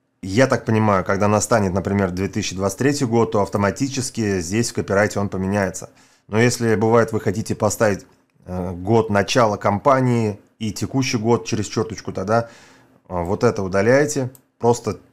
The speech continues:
на клавиатуре набираете ваш год. И здесь меняете текст на русский, просто набиваете. Это может быть какая-то правовая информация, там, Н Н Н,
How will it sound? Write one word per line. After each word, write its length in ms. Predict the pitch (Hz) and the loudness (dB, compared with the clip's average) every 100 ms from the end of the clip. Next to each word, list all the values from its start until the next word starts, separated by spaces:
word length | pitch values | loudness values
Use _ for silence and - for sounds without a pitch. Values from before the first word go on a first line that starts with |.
| _ _ _ | _ _ _
на 80 | 101 | -4
клавиатуре 400 | 104 98 95 110 | 2 2 2 0
набираете 500 | 95 95 98 95 - | 2 2 2 0 -4
ваш 220 | 92 82 | -6 -6
год. 240 | 92 87 - _ _ _ _ - | -8 -10 -14 _ _ _ _ -6
И 140 | 120 | -2
здесь 280 | 98 117 104 | 0 0 0
меняете 420 | 101 104 101 92 | 0 0 0 -4
текст 320 | 80 113 - | -4 -4 -2
на 100 | 98 | -2
русский, 320 | 98 101 - | -2 -4 -10
просто 320 | - 95 95 90 | -12 -12 -10 -10
набиваете. 640 | 87 92 110 127 123 110 - - - _ _ | -6 -2 0 0 0 -8 -14 -20 -20 _ _
Это 180 | - 95 | -6 0
может 240 | 107 104 90 | 2 2 0
быть 140 | 95 | -6
какая-то 380 | 98 104 92 - | -4 0 0 0
правовая 440 | 101 92 95 131 | 0 2 4 4
информация, 680 | 127 120 113 110 107 - 95 | 4 2 2 4 2 0 -4
там, 300 | - 85 85 - | -4 -4 -6 -4
Н 140 | 95 | 0
Н 140 | 92 | 2
Н, 260 | 110 120 110 | 4 2 0